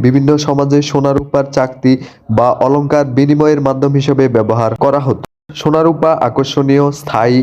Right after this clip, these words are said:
এবং সীমিত পরিমাণে পাওয়া যেত, তাই এর নিজস্ব মূল্যও ছিল। তবে সমস্যা ছিল, এটা সহজেই পাওয়া যেত না, সবার চাহিদা মেটানো মুশকিল,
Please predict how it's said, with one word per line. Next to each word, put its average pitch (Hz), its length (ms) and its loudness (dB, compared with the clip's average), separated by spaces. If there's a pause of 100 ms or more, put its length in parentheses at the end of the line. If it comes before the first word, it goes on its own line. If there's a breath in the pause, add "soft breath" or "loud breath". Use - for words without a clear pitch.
(120)
এবং 127 300 0
সীমিত 160 380 0
পরিমাণে 156 440 2
পাওয়া 127 260 0
যেত, 101 220 -4 (600 loud breath)
তাই 135 280 2
এর 135 160 2 (100)
নিজস্ব 131 440 2
মূল্যও 147 440 4
ছিল। 165 200 0 (840 soft breath)
তবে 151 200 2 (100)
সমস্যা 175 320 2
ছিল, 180 220 2 (160)
এটা 151 200 4 (160)
সহজেই 127 520 0
পাওয়া 113 200 2
যেত 101 220 -2
না, 95 180 -4 (180)
সবার 131 280 -2
চাহিদা 120 360 0
মেটানো 120 380 0
মুশকিল, 113 420 -2